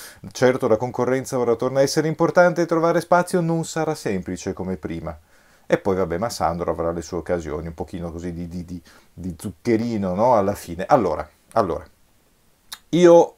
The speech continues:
ribadisco una cosa. Sono assolutamente convinto che questi giornalisti non ci capiscano molto di calcio.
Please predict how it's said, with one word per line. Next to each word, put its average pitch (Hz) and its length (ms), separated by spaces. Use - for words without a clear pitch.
ribadisco 107 800
una 107 220
cosa. - 340
Sono 165 720
assolutamente 123 760
convinto 143 880
che 123 340
questi 151 560
giornalisti 104 1000
non 143 440
ci - 140
capiscano 110 580
molto 82 320
di 87 100
calcio. - 440